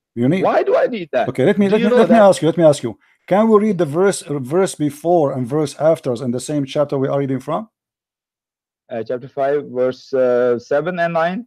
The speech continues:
Speaker 2: You want me to read?
Speaker 1: No, we are reading chapter, the, where it says, where it says that they took his mother, Jesus, uh, Allah is asking Jesus, "Did you
Speaker 2: Yeah.
Speaker 1: take, did you take, did you tell your people to worship you and your mother?"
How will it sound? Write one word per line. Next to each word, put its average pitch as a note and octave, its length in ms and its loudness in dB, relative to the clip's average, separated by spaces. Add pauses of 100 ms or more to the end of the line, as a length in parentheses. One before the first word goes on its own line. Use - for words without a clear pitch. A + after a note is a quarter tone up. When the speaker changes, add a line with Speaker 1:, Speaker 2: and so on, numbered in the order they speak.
Speaker 2:
You D#3 80 -6
want D#3+ 120 -6
me D#3 40 -12
to E3 100 -6
read? F#3 260 -6 (140)
Speaker 1:
No, D#3 240 2
we C#3+ 140 0
are D#3+ 120 6
reading F3+ 280 4
chapter, C#3 560 4
the, C3 80 0
where D#3 200 4
it C#3+ 100 -6
says, C3+ 460 -2 (160)
where C#3 140 -2
it C3+ 120 -4
says A#2+ 380 -6 (920)
that C3 340 4
they C3+ 160 0
took F#3 280 0
his C3+ 240 -4
mother, F3 540 2 (260)
Jesus, B2+ 600 -6
uh, C#3 260 -4
Allah D3 220 2
is B2 100 -4
asking C#3+ 360 -2
Jesus, A#2 440 -8 (420)
"Did F3+ 200 -4
you A3+ 80 0
Speaker 2:
Yeah. G#3 60 -2
Speaker 1:
take, F3 440 2
did D3+ 240 -4
you D#3+ 100 2
take, D3 460 -4 (300)
did C3+ 200 -4
you C#3 100 -2
tell E3 160 -2
your D3+ 160 0
people C#3+ 320 -6
to C3 140 -8
worship B2 420 -6
you C3 160 -2
and A2+ 100 -4
your A2+ 120 -4
mother?" A2+ 400 -2